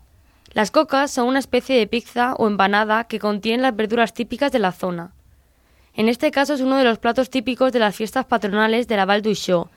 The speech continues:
y de la de la noche de San Juan, que es cuando más se consume. Para la elaboración de la masa bastará con harina mezclada con agua,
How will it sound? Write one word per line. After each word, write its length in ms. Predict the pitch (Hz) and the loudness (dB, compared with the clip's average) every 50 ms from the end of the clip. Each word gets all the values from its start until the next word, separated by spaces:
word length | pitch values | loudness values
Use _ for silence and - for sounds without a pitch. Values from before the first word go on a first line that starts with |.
| _ _ _ - - _ | _ _ _ -20 -20 _
y 160 | - 233 226 196 | -4 -2 0 0
de 140 | 220 220 | 2 2
la 180 | 220 214 214 208 | 4 4 4 4
de 120 | 208 202 | 4 4
la 100 | 202 196 | 4 2
noche 280 | 196 202 214 220 - 285 | 2 0 -2 -2 0 0
de 100 | 285 254 | 0 2
San 200 | - - 190 180 | 2 0 0 -2
Juan, 400 | - - 196 190 175 170 180 - _ _ _ _ _ _ | -2 -2 0 0 0 -2 -4 -10 _ _ _ _ _ _
que 100 | - 233 | -4 -4
es 60 | 220 | -2
cuando 260 | - 277 269 269 247 | 0 0 2 2 2
más 160 | 220 220 226 - | 2 2 0 0
se 80 | 277 | 0
consume. 560 | 226 220 196 180 - - 190 180 170 165 175 - _ _ _ _ _ _ _ _ _ _ _ _ _ _ - | -2 -2 -2 -4 -4 -6 -8 -8 -8 -10 -14 -20 _ _ _ _ _ _ _ _ _ _ _ _ _ _ -4
Para 120 | 214 214 | -2 2
la 80 | 220 220 | 2 4
elaboración 520 | 220 226 220 214 214 214 214 214 - 247 269 | 4 4 4 4 4 2 2 2 0 0 2
de 80 | 294 | 2
la 100 | 294 262 | 2 2
masa 380 | 226 214 202 220 - - 262 262 | 2 2 0 0 0 0 2 2
bastará 460 | 247 226 220 - - 202 196 214 226 | 2 2 0 -2 -2 0 0 0 0
con 240 | - - 247 233 220 | 0 -2 -2 0 0
harina 340 | 202 202 208 226 226 262 262 | 0 0 0 0 0 0 0
mezclada 460 | 247 220 - - 214 220 226 240 240 | -2 -4 -6 -4 -2 0 0 0 0
con 180 | - 202 196 196 | 0 0 0 2
agua, 360 | 214 220 240 262 277 302 | 2 4 4 4 2 2